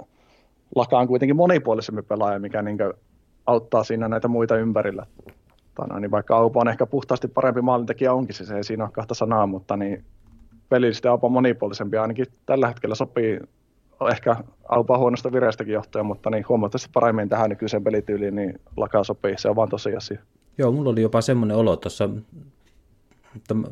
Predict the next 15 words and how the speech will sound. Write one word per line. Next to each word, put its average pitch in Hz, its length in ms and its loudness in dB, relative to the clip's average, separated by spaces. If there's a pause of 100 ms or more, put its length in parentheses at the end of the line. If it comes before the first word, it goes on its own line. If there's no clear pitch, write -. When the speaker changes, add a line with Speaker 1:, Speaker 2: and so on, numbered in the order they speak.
(320)
Speaker 2:
tämä 117 180 2
ei 90 60 0
ollut 95 160 2
ollenkaan 85 400 0
nyt, 87 120 -8 (680)
tu-, 110 220 -4
tuli 104 240 0
niinku 101 200 0
aivan 104 200 2
tässä 90 200 -6
keskustelun 82 600 -6
tiimoilta 85 500 -4 (180)
semmoinen 90 380 -2
miele, 87 220 -2
että 85 220 -6